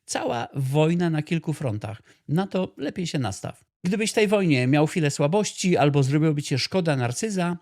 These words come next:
to obejrzyj sobie ten film o mentalnym uwalnianiu się od byłego partnera, który podlinkuję w opisie. Najlepiej obejrzyj go kilka razy.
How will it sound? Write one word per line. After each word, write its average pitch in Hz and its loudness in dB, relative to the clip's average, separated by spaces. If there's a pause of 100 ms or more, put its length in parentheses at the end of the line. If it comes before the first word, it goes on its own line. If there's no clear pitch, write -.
(160)
to - -6
obejrzyj 151 -2
sobie 147 0
ten 117 -4
film 196 -2 (260)
o 117 -2
mentalnym 160 0
uwalnianiu 160 0
się 156 -4
od 135 -4
byłego 143 -2
partnera, 185 -6 (300)
który 233 -6
podlinkuję 170 0
w 170 0
opisie. 151 -8 (500)
Najlepiej 202 -6
obejrzyj 170 0
go 151 -2
kilka 139 -6
razy. 87 -8